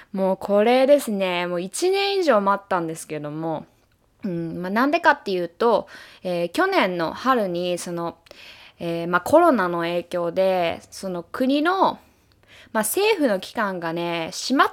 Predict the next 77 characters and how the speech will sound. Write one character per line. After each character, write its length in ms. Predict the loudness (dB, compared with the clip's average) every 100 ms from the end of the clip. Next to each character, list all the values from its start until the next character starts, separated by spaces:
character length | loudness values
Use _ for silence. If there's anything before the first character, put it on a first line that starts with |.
| 0
ち 80 | -2
ゃ 80 |
っ 80 | 0 0
た 80 |
ん 80 | -2
で 100 | -2
す 140 | -6 -8
よ 140 | -10
ね。 340 | -8 -6 -6 -10 _ -20 -20 -16 -4
う 80 | -2
ん、 380 | 0 -2 -6 -6
ク 100 | 0
ロ 140 | 2
ー 40 | 2
ズ 100 | -2
し 60 |
ち 120 | -6 -10
ゃ 60 |
っ 60 | -10
て。 480 | _ 0 0 -2 -12 -20 -10 -2
で、 100 | 2
な 160 | 4
の 160 | 2 2
で、 220 | 0 0
そ 120 | -2
の 100 | -6
私 360 | -4 -4 -2 0
の 120 | 0
申 400 | -2 -4 -2 -2
請 240 | 0 0
書 180 | 0 -2
っ 60 | -4
て 140 | -6
い 60 | -6
う 40 |
の 140 | -4 -4
も、 420 | -2 0 0 -2
も 120 | -6
う 20 |
ひ 160 | -6 -4
た 100 | -4
す 160 | 0
ら 240 | 2 2 2
な 160 | -4 -4
ん 20 |
か 140 | -4
保 260 | -6 -2 0
留 180 | 0 2
の 140 | 0
状 180 | 2 0
態？ 380 | 0 -2 -4 -6 -16 -20 -20 -8
う 40 | -4
ん、 120 | -2
で、 120 | -2
そ 160 | 0 2
れ 200 | 4 4
が 240 | 4 4
も 140 | 2 0
う 60 |
ど 140 | 0 2
の 160 | 2
ぐ 100 | 4
ら 140 | 4 6
い 60 |
だ 120 | 6
ろ 120 | 4 0
う？ 20 |
も 60 |
う 20 | -2
ほ 140 | -2
ん 80 | 0
と 160 | 0
半 320 | 0 0 0 0
年 360 | -2 -2 -2
ぐ 100 | 2
ら 160 | 4 2
い 120 | -2